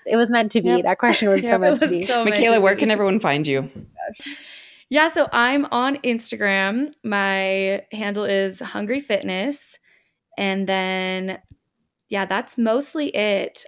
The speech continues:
Speaker 3: um, unless they sign up for Brute Body. I'm the head women's coach for Brute Body. So you can find me there too.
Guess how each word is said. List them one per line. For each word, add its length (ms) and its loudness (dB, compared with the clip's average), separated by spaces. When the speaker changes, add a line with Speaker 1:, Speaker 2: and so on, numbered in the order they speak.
Speaker 3:
um, 320 -2
unless 300 -6
they 100 -4
sign 240 -6
up 160 -10
for 560 -4
Brute 160 0
Body. 340 0
I'm 240 -4
the 380 -4
head 480 -4
women's 260 -10
coach 300 -8
for 400 -8
Brute 200 -8
Body. 280 -6
So 320 -6
you 40 -20
can 120 -6
find 240 -6
me 100 -8
there 180 -2
too. 300 -6